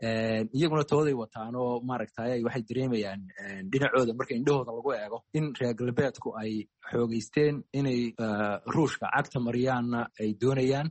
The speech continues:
Arrintaasna arrin iminka bilaabantay maaha, boqolaal sano oba mawaaqiftii ay kala taagnaayeen weeye. Een, marka, een, isballaadhinta neeta isballaadhinaysa ee waddamadii Ruushku gacanyaraha u ahaan jiray ay kala hoos baxayaan, ay kolba mid ku soo darayaan, ayay aad iyo aad Ruushku u diidan yihiin. Marka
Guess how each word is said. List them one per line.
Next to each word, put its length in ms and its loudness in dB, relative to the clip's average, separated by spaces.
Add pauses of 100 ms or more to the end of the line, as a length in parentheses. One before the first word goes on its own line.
Arrintaasna 440 2
arrin 200 -2
iminka 200 -4
bilaabantay 440 -2
maaha, 200 2
boqolaal 440 2
sano 400 -4
oba 380 -2
mawaaqiftii 480 0
ay 80 0
kala 200 -4
taagnaayeen 540 0
weeye. 260 2 (120)
Een, 280 -2
marka, 460 4
een, 420 -2 (100)
isballaadhinta 640 4
neeta 300 2
isballaadhinaysa 680 0
ee 60 4
waddamadii 360 -2
Ruushku 520 -4 (180)
gacanyaraha 480 4
u 80 4
ahaan 260 -2
jiray 360 -2
ay 120 -8
kala 200 2
hoos 260 2
baxayaan, 460 0
ay 80 -2
kolba 260 -4
mid 160 -12
ku 80 -10
soo 160 0
darayaan, 400 -2 (140)
ayay 500 0
aad 220 2
iyo 180 2
aad 160 -4
Ruushku 300 -2
u 40 -4
diidan 380 0
yihiin. 340 2
Marka 380 2